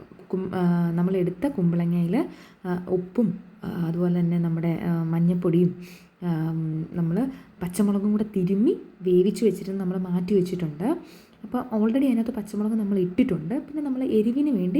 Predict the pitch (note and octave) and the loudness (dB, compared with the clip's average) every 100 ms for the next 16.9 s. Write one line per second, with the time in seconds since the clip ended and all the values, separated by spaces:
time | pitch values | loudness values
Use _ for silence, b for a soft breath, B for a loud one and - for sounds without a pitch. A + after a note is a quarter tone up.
0 | - - - - A3 G#3+ G3+ G#3+ B3 C#4+ | -2 -8 -18 -2 0 2 2 2 2 2
1 | G#3 G#3 F#3+ F3 F3+ F3 E3 E3+ F3 G3 | 2 2 2 2 2 0 0 -4 -6 -4
2 | G#3 A#3 G3+ F#3+ F#3 B3 F3+ E3+ - F3 | -2 0 -2 -4 -2 0 2 0 0 0
3 | E3 D#3+ D#3+ D#3+ F#3 D4+ B B B A3+ | 0 -2 -2 -2 0 -2 B B B -4
4 | A3+ G3 F#3 G3+ G#3 G3+ F3 F3+ F3 E3+ | -2 -4 -4 -4 -2 0 0 -2 -4 -2
5 | F3 A3+ G#3 F3+ F3+ - B B - G3+ | 0 0 0 0 0 -2 B B -4 -2
6 | A3+ G3+ F3+ F#3 F3+ E3 E3+ - G3+ G#3 | 0 -2 -4 -4 -2 -2 -2 0 0 0
7 | A#3 F3+ F3+ E3+ D#3 - D#3+ D3 G#3+ F4+ | 0 0 -2 -2 -4 -4 -6 -2 -2 -2
8 | - - _ _ _ _ _ _ _ _ | -6 -20 _ _ _ _ _ _ _ _
9 | b b b _ B3+ C4+ C4 B3 G#3 F#3+ | b b b _ 4 6 6 4 2 0
10 | F#3+ A3 F3 E3 - G3 G3 - B B | 2 2 2 0 -2 0 0 -2 B B
11 | G#3+ G#3 F3+ - G3+ G#3 G#3+ F3+ - - | -8 -6 -6 -4 0 2 4 2 0 -6
12 | G3 G#3+ A3+ D4 A#3+ A#3 G#3+ G#3 G#3 F3 | -4 0 2 2 2 2 0 0 -2 -4
13 | F3 F#3+ F#3 F#3+ F3+ F3+ F#3 F#3 E3+ E3+ | -4 -4 -4 -6 -4 -2 0 -2 0 0
14 | F3 E3 D#3 F3 F3+ G3 G3+ F#3+ F#3 F3 | 0 -4 -4 -4 -4 -2 -2 -2 -2 -2
15 | - F#3+ F3+ F3+ E3+ E3 F3+ F#3+ F#3+ F#3+ | 0 0 4 6 4 2 0 -2 -4 -2
16 | E3+ F3+ F3 D#3 E3 D3+ D3+ A3 | 0 0 0 -2 -4 -4 -2 0